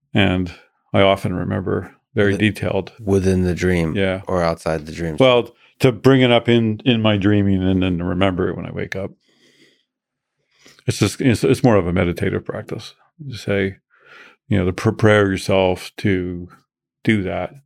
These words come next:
Speaker 1: Like if you go to, you know, to sleep still gnashing your teeth about some random thing that happened that you're not that really in-, interested in, you'll dream about it.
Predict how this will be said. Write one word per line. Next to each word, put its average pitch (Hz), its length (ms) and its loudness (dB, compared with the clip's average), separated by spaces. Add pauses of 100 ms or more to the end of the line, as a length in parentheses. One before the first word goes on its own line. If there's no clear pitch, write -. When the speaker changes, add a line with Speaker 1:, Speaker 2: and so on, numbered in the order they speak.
(1120)
Speaker 1:
Like 104 140 0
if 104 100 0
you 113 80 4
go 117 200 4
to, 101 300 0
you 110 100 -2
know, 95 120 0
to 95 80 0
sleep 101 400 0 (120)
still 101 520 0
gnashing 101 460 -2
your 92 100 -6
teeth 98 260 -8
about 98 300 -2
some 101 200 -2
random 98 320 -4
thing 101 240 -4
that 95 120 -4
happened 98 440 -6 (480)
that 113 120 0
you're 101 100 -2
not 98 160 2
that - 200 0
really 98 200 -2
in-, 98 140 -2
interested - 560 -4
in, 95 300 -2
you'll 107 200 -2
dream 95 260 -4
about 95 260 -10
it. 143 140 -8